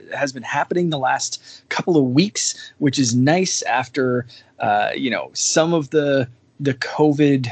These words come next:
slowdown, uh, seems to be past us. So it's, it's cool to be,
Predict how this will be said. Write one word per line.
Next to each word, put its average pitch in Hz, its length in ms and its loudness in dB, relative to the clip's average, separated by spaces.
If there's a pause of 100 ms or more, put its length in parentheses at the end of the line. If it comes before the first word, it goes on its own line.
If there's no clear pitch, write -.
(100)
slowdown, 143 1080 2
uh, 127 280 0
seems 139 320 0
to 131 60 -4
be 127 120 2
past 143 400 -2
us. 160 180 2
So 120 280 0
it's, 117 160 -4
it's 120 240 -6
cool 135 400 0
to 135 80 4
be, 123 340 2